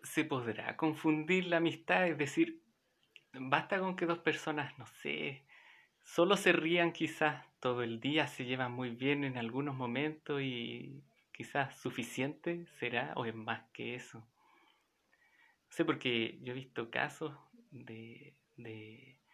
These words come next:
de pololos, o de incluso que después llegan a ser matrimonio, que se han llevado muy bien, muy bien, pero como matrimonio no funcionaron, ¿me entiendes? Entonces quizá eso de llevarse bien en el pololeo, los,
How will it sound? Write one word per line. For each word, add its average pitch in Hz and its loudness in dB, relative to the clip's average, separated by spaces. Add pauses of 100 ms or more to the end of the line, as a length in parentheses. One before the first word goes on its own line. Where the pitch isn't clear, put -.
(520)
de 117 -2
pololos, 131 0 (560)
o 113 -8
de 110 -10
incluso 120 -6
que 139 2
después 135 -4
llegan 127 0
a 117 -4
ser 131 -6
matrimonio, 127 -4 (440)
que - -10
se 156 2
han 165 2
llevado 180 6
muy 156 4
bien, 175 0 (280)
muy 160 -6
bien, 156 -4
pero 127 0
como 131 0
matrimonio 127 4
no 185 4
funcionaron, 123 0 (300)
¿me 117 -4
entiendes? 143 -12 (440)
Entonces 147 2
quizá 135 4
eso 151 4
de 131 2
llevarse 120 2
bien 113 2
en 147 -4
el 139 -6
pololeo, 131 -4
los, 120 -8